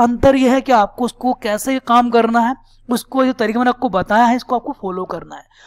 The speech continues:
फॉलो करते चलो साहब, हमेशा पैसा बनाओगे। और ये मैं नहीं कह रहा, हमारे जो क्लाइंट हैं जो कि भाई पोजिशनल स्ट्रेटजी में काम करते हैं, उनका खुद का एक्सपीरियंस ही है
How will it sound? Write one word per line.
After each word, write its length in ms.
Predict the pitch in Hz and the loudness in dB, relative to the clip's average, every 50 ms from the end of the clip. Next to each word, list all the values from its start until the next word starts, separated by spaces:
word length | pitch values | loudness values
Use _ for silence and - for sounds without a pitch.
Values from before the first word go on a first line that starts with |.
| _ _ _ | _ _ _
फॉलो 320 | - 226 254 277 302 330 311 | 2 4 6 6 6 6 6
करते 300 | 240 294 277 262 - 302 | 4 2 2 2 0 0
चलो 240 | 285 - 254 262 277 | 0 0 0 0 0
साहब, 260 | - - 277 277 269 185 | 2 4 6 6 4 2
हमेशा 380 | 190 202 208 220 - - 254 247 | -2 -4 -4 -4 -2 0 -2 0
पैसा 340 | - 214 208 202 - 226 226 | 0 -2 -2 0 0 0 0
बनाओगे। 480 | 196 196 190 190 190 190 185 180 190 - - _ _ _ - - 269 - - | 0 0 -2 -2 -4 -4 -4 -6 -10 -14 -16 _ _ _ -20 -20 -8 -2 2
और 100 | 233 240 | 4 4
ये 160 | 262 269 269 | 6 4 4
मैं 180 | 233 247 247 254 | 4 2 0 0
नहीं 140 | 269 294 277 | 0 0 2
कह 140 | 285 262 | 2 2
रहा, 240 | 254 269 262 233 190 - - _ _ - - | 4 4 2 0 0 -4 -10 _ _ -6 -2
हमारे 300 | 190 208 214 233 254 254 | 0 2 4 4 2 2
जो 100 | 233 269 | 0 -4
क्लाइंट 480 | - - 226 196 190 214 247 247 226 - | -6 -6 -4 -4 -4 -4 -6 -6 -4 -2
हैं 260 | 233 247 233 196 170 | -2 -2 -4 -6 -10
जो 140 | 160 170 202 | -8 -6 -6
कि 140 | 202 - 240 | -6 -4 -4
भाई 120 | 202 240 233 | -4 -4 -4
पोजिशनल 360 | 233 - 196 202 - 233 240 | -6 -8 -10 -8 -6 -6 -8
स्ट्रेटजी 280 | 214 - 220 214 202 220 | -6 -6 -8 -6 -6 -8
में 100 | 220 - | -8 -8
काम 300 | - 190 185 190 202 214 | -8 -8 -6 -6 -8 -8
करते 320 | 202 - 208 196 196 - 233 | -8 -8 -8 -6 -6 -4 -2
हैं, 300 | 226 220 233 240 214 180 - - - - - - | -2 0 -2 -2 -4 -8 -12 -18 -20 -20 -14 -8
उनका 400 | 214 226 240 247 240 277 285 285 277 - - | -6 -6 -6 -4 -2 -2 -2 -2 -2 -6 -10
खुद 240 | - 208 190 185 | -10 -8 -6 -6
का 220 | 214 - 269 269 254 | -4 0 0 2 2
एक्सपीरियंस 560 | 240 220 - - - - 240 233 247 240 - | 0 -2 -4 -10 -12 -8 -6 -6 -6 -6 -6
ही 100 | 285 285 | -8 -8
है 140 | 269 226 - | -8 -10 -12